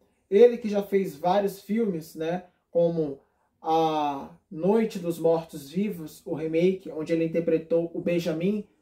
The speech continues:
o protagonista, que foi um dos primeiros protagonistas pretos, e Final Boys, que a gente teve na história do horror.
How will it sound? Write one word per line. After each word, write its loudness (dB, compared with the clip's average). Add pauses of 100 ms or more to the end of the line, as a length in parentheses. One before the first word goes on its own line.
o -16
protagonista, -2 (560)
que -20
foi 0
um -4
dos -10
primeiros 0
protagonistas -4
pretos, -2 (360)
e -14
Final 0
Boys, 4
que -14
a -12
gente -14
teve -8
na -8
história -6
do -4
horror. 0